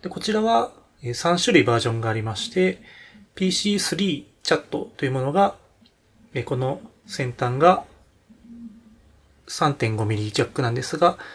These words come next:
三極のものが二本ついているマイク入力とヘッドホン入力端子になっている、まあ、ヘッドホン出力ですね。端子になっているものです。で、今回購入したこのピーシーファイブチャットは、このように四極端子になっています。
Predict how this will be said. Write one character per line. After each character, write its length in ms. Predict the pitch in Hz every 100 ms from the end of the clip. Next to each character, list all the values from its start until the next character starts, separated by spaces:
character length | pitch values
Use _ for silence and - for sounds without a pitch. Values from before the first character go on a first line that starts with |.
| - -
三 260 | - 165
極 240 | 165 175 165
の 100 | 165
も 140 | 160
の 80 | 165
が 180 | 196 170
二 120 | 147
本 180 | 123 107
つ 100 | 113
い 80 |
て 100 | -
い 40 | 120
る 180 | 123 - - _ -
マ 140 | 143
イ 40 | 139
ク 140 | 147
入 180 | 143 127
力 220 | 110 -
と 340 | - 220 214 -
ヘ 160 | -
ッ 80 | 123
ド 80 | 127
ホ 160 | 131 117
ン 80 |
入 160 | 117 110
力 340 | 107 - - - _ _ _ _ _ _ _ _ _ _ _ -
端 220 | 117 110
子 120 | 156 185 -
に 60 | 131
な 80 |
っ 40 | 117
て 140 | -
い 80 | 151
る、 160 | 87 - _ _ _ _
ま 80 | 123
あ、 20 |
ヘ 60 |
ッ 20 | 139
ド 80 |
ホ 100 | 139
ン 40 | 101
出 160 | -
力 120 | 113 156
で 80 |
す 140 | 147 208
ね。 140 | 202 -
端 200 | 135 113
子 60 | 117
に 40 |
な 60 | 117
っ 40 |
て 120 | -
い 20 |
る 60 | 117
も 100 | 110
の 60 | 151
で 80 |
す。 140 | 151 - - - - -
で、 100 | 196
今 180 | 247 226
回 200 | 156 131
購 140 | 135
入 120 | 131
し 100 | 123
た 120 | 185
こ 80 | 180
の 80 | 127
ピ 240 | - 160
ー 20 | 147
シ 200 | 170 160
ー 20 |
フ 80 | -
ァ 120 | 160
イ 40 |
ブ 120 | 151
チ 120 | - 180
ャ 40 |
ッ 20 |
ト 200 | 175 190
は、 380 | 220 240 - -
こ 120 | - 156
の 80 |
よ 60 | 131
う 20 |
に 100 | 120
四 160 | 131 131
極 220 | 139 147
端 200 | 143 113
子 140 | -
に 60 | 107
な 100 | 101
っ 20 |
て 160 | - -
い 60 | 175
ま 140 | 185
す。 240 | - -